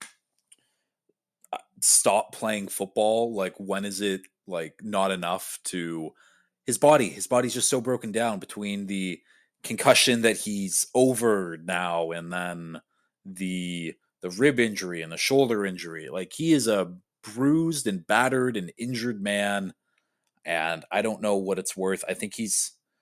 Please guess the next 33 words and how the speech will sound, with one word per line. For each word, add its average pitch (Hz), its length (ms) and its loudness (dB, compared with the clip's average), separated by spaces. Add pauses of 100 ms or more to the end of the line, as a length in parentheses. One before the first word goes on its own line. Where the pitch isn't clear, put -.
(400)
I 110 100 2
think 113 120 -2
he's 113 160 -2
just 110 220 2
sticking 104 420 -2
in 101 220 -4
the 95 80 -6
stick - 380 -2
in 95 200 0
'cause 95 140 -4
he 92 100 -6
doesn't 87 300 -4
wanna 92 260 -4
be 87 180 -8
replaced. 85 720 -4
I 80 60 -4
think 92 180 -8
just - 180 -8
with 92 100 -10
his 85 120 -10
contract, 92 680 -4 (760)
Derek, 113 320 6
you 95 80 -6
can't 113 260 -2
be 90 120 -6
replaced 78 400 -8
with 76 120 -12
that 78 200 -8
contract 80 560 -8
right 78 180 -12
now. 80 360 -12
Um, 92 680 2 (1700)
yeah, 123 360 12